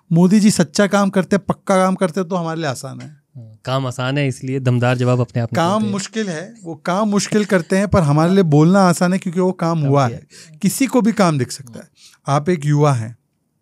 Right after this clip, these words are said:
Speaker 1: अभी आप मुझे बताइए कि इस देश में दो हज़ार चौदह से पहले केवल सेवेंटी एयरपोर्ट्स थे, इतना बड़ा देश,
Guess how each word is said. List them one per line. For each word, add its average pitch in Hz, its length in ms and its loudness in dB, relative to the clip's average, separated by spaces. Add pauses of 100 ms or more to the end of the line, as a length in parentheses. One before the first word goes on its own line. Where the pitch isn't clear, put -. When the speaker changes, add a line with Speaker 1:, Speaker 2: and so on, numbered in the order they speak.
(400)
Speaker 1:
अभी 160 300 0
आप 156 220 -4
मुझे 151 160 -4
बताइए 131 500 -8 (800)
कि 175 460 -8 (720)
इस 160 100 -4
देश 180 400 0
में 185 160 -6
दो 147 140 -2
हज़ार 170 160 -4
चौदह 147 320 -4
से 165 140 -10
पहले 170 320 -6
केवल 196 260 -8
सेवेंटी 165 540 -4
एयरपोर्ट्स - 600 -6
थे, 165 40 -20 (120)
इतना 180 300 -10
बड़ा 170 220 -8
देश, 151 440 -14